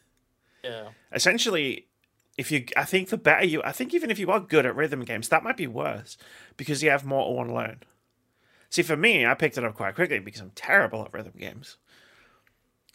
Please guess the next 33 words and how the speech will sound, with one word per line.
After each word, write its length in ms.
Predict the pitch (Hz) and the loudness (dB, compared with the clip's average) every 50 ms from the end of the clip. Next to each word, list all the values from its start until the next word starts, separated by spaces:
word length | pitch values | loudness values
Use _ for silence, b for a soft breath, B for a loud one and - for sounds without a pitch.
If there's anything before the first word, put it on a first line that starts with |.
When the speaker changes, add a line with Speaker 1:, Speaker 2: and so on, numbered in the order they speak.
| _ _ _ | _ _ _
Speaker 2:
Like, 360 | - 123 120 117 104 90 - - _ _ _ _ | -2 -2 0 0 -2 -4 -8 -14 _ _ _ _
so 220 | - - 135 117 | -6 -2 0 0
it 80 | 113 107 | 0 0
doesn't 180 | 131 131 131 - | -2 -4 -4 -4
really 160 | 123 117 107 | -4 -4 -2
matter 300 | 107 117 123 - - 104 | -2 0 0 0 0 0
whether 260 | 107 107 107 107 107 | -2 -2 -2 -4 -6
I, 240 | 104 98 98 76 110 | -6 -4 -2 -2 -2
I 40 | 113 | -2
can 260 | - 123 107 101 104 104 _ _ - - - _ _ _ _ _ | -2 -6 -8 -8 -10 -12 _ _ -20 -20 -20 _ _ _ _ _
do 180 | - 156 160 180 | -6 -4 -4 -4
things 380 | 170 - 170 135 123 120 123 - | -4 -2 -2 -2 -2 -4 -6 -8
to 120 | - 127 | -8 -8
the 120 | 107 - | -10 -12
beat 380 | 110 - - 131 123 123 - - | -14 -8 -2 -2 -2 -2 -2 -6
of 140 | 113 110 - | -6 -8 -8
the 80 | 117 | -10
song 280 | 107 - 135 131 120 107 | -6 -4 -2 -2 -2 -2
or 80 | 110 110 | -4 -4
not. 360 | 113 147 143 110 - _ - - | 0 0 0 0 0 _ -8 -8
I 60 | - | -8
can't, 460 | - - 135 139 117 104 92 87 - _ - | -6 -4 -2 -2 -2 -2 -4 -6 -12 _ -10
so 220 | - - 123 113 | -4 -2 0 0
that, 180 | 107 104 104 - _ - | 0 -2 -6 -6 _ -4
that's 220 | 123 117 110 - | -4 -2 -2 -2
fine. 260 | - 151 139 117 104 | 0 0 0 0 -2
Sometimes 420 | 110 - 113 110 - 120 110 113 - | -6 -10 -10 -10 -8 -8 -8 -6 -4
that 160 | 127 101 - | -4 -4 -2
works 240 | 104 113 113 - - | -2 -4 -4 -2 -4
out 160 | 107 - - | -4 -4 -4
in 60 | - | -6
my 100 | 107 107 | -10 -10
favor. 460 | 104 - - 131 120 110 104 117 135 | -6 -2 0 0 0 -2 -4 -10 -16